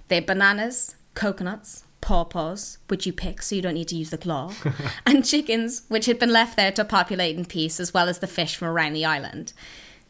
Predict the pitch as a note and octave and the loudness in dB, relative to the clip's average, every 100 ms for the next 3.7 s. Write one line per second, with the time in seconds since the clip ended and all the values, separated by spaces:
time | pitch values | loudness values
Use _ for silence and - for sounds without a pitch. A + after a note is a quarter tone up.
0 | - - G#3+ C#4+ C#4+ D4 G3+ G3+ G3 F3+ | -20 0 2 4 2 2 2 0 0 -4
1 | D#3 D#3 - - F3 - - - - A3 | -2 -2 -4 -6 -10 -16 -20 -20 0 2
2 | B3 B3+ - G3+ E3+ G#3 G3 - - G#3+ | 2 2 2 2 2 0 -2 4 4 6
3 | A3+ A3+ G#3 G#3 G#3 A3+ B3 | 4 0 0 0 0 -2 -4